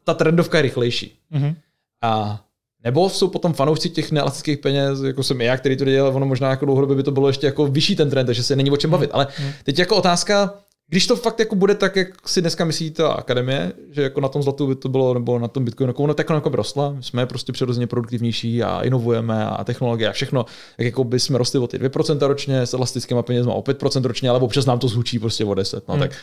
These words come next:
Speaker 1: A, ale v dlouhodobě je to lepší. Teď jako, a, já nevím. Já i v tomhletom případě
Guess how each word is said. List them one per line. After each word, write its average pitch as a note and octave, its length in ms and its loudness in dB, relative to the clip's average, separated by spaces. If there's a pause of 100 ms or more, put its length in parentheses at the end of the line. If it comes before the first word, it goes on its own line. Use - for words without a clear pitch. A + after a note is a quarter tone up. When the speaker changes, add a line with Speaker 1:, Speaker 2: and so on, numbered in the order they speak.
(420)
Speaker 1:
A, A#2+ 300 -2 (100)
ale D3+ 140 4
v C3+ 100 0
dlouhodobě E3 420 4
je E3 40 2
to E3 120 0
lepší. C#3+ 360 -2
Teď - 220 -8 (460)
jako, C#3 360 0 (680)
a, A#2+ 340 -2 (920)
já E3+ 220 4
nevím. A2 300 0 (300)
Já D3 120 4
i E3+ 220 0
v - 280 -8
tomhletom G#3+ 440 4
případě C3 640 0